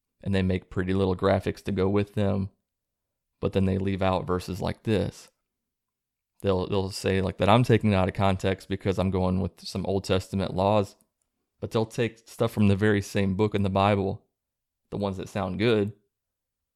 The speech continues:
and then, you know, make those, po-, post those on their Facebook or their Instagram.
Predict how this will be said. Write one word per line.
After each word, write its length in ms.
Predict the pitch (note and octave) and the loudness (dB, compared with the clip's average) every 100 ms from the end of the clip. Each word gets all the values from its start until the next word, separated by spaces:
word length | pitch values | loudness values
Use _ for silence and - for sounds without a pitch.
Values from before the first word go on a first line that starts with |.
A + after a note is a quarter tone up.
| _ _ - | _ _ -8
and 80 | G2+ | -4
then, 220 | F#2+ F#2 | -2 -2
you 100 | - | -4
know, 140 | F#2+ F2+ | -2 -2
make 240 | G2 - | -2 -2
those, 460 | G2+ G2 F#2 - - _ _ _ _ - | 0 2 0 -8 -20 _ _ _ _ -2
po-, 160 | G#2 | -2
post 400 | - - A2+ G#2 | -2 0 0 2
those 220 | A#2 A2 | 2 2
on 100 | F#2+ | 2
their 80 | F#2 | -2
Facebook 540 | F#2 G2 F#2 - G#2 - | -2 -2 -2 -6 -10 -4
or 40 | |
their 120 | F#2+ | 0
Instagram. 560 | F#2+ G2 - - - | 0 0 -6 -10 -8